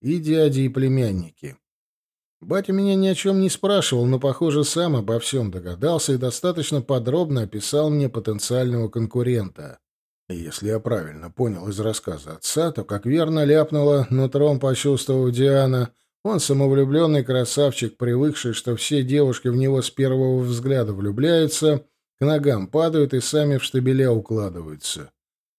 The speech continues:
А тут, понимаешь, Галия нос от него воротит, внимания не обращает. Завоевать её обожание для него стало делом принципа,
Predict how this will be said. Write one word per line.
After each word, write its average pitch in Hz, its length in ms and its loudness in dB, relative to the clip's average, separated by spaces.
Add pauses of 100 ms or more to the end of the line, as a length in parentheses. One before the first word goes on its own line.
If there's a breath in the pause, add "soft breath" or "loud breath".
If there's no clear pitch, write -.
(140)
А 156 120 -18
тут, 156 260 -6
понимаешь, 170 520 2
Галия 165 400 2
нос 156 360 4
от 101 120 -8
него 110 320 0
воротит, 110 560 -2
внимания 98 640 0
не 92 120 -10
обращает. 90 840 -10 (420)
Завоевать 135 680 2
её 127 160 0
обожание 123 720 0
для 123 160 0
него 135 260 2
стало 131 320 -2
делом 135 380 2
принципа, 151 720 -2